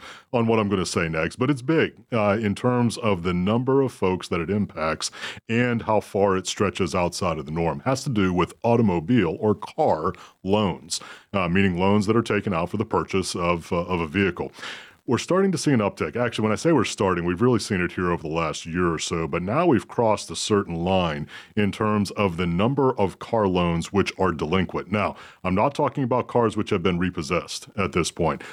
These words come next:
Those numbers tend to lag a little bit. Those numbers also do tend to follow, not always, but they do tend to follow whenever we see delinquencies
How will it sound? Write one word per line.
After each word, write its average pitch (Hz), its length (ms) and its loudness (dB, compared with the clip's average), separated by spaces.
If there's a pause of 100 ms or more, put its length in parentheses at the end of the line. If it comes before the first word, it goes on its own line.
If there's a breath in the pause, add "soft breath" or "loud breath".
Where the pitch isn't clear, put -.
(160 loud breath)
Those 95 220 0
numbers 117 340 0
tend 117 180 -2
to 110 80 2
lag 123 240 2
a 143 40 2
little 131 160 2
bit. 135 360 0
Those 90 220 -2
numbers 104 320 4
also 101 360 0
do 90 320 2
tend 127 360 -2
to 160 60 4
follow, 131 520 0
not 78 280 -2
always, 90 520 0 (260 loud breath)
but 101 100 -2
they 90 120 2
do 98 160 2
tend 139 180 0
to 131 80 0
follow 117 300 2
whenever 98 320 2
we 95 100 0
see 95 180 -4
delinquencies 85 880 -4